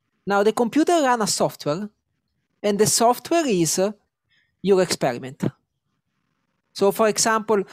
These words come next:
there are many people that just consider two computer. In computer one, you have bidder one. In computer two, you have bidder two. Uh, the subject in computer one write is bid. The subject in computer two write her bid.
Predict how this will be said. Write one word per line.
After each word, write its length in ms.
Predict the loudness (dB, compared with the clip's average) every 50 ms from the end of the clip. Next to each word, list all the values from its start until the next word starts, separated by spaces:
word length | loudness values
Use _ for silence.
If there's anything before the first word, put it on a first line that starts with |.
| -20 -20 -20 -20 -20 -20 _ _ _
there 120 | -2 0 2
are 100 | 2 2
many 200 | 2 2 0 0
people 280 | 0 -2 -2 -2 0
that 280 | 0 0 -2 -4 -6 -2
just 220 | -2 0 0 0
consider 420 | -2 -2 -2 0 0 2 2 2 0
two 220 | 0 -2 -4 -4
computer. 520 | -2 -2 -4 -2 -2 -4 -2 -2 -2 -2 -4 -6 _ -6
In 160 | -4 -4 -2
computer 400 | -2 -2 0 0 -2 0 0 -2
one, 360 | 2 2 2 2 2 0 0 0
you 80 | 0
have 200 | 0 -2 -2 -2
bidder 240 | -2 0 0 0 0
one. 480 | 0 0 0 0 0 -2 -6 -8 -8 -10 _ -4
In 140 | -4 -2 0
computer 420 | 0 -2 0 0 0 0 0 -2
two, 260 | -2 0 -2 0 0
you 140 | 0 0 0
have 180 | -2 -2 -2 -4
bidder 220 | -2 -2 -2 -2
two. 360 | -4 -6 -8 -6 -6 -6 -8 _ _ _ _ _ _ _ _ _ _ _ _ _ _ _ _ _ _ _ _ -12 -6
Uh, 840 | -2 2 4 4 4 4 4 4 4 4 2 2 2 2 0 0 -2 _ _ _ _ _ _ -20 -12
the 180 | -6 -4 -2
subject 460 | -2 0 0 0 0 0 -2 -4 -4 -4
in 80 | -2 -2
computer 340 | -2 -2 -2 -2 -2 0
one 500 | 0 2 2 4 4 2 0 0 -2 -2
write 480 | -2 -2 0 2 2 2 0 -2 -2 -2 -2 -2 -2 -4 _ _ _ _ _ _ _ -4
is 160 | -4 -4 -2
bid. 400 | 0 -2 -2 0 -2 -4 -4 -4 _ _ _ _ _ _ _ _ _ _ _
The 80 | -4 -4
subject 440 | -2 2 2 2 2 2 -2 -4 -4
in 100 | -4 -2
computer 380 | -2 -4 -2 -2 0 0 0
two 260 | -2 -2 -4 -4 -4 -2
write 520 | -2 -2 0 2 2 2 0 0 -2 -2
her 420 | -2 -2 -2 -4 -4 -4 -2 -2 -2
bid. 280 | -2 -2 -4 -2 -2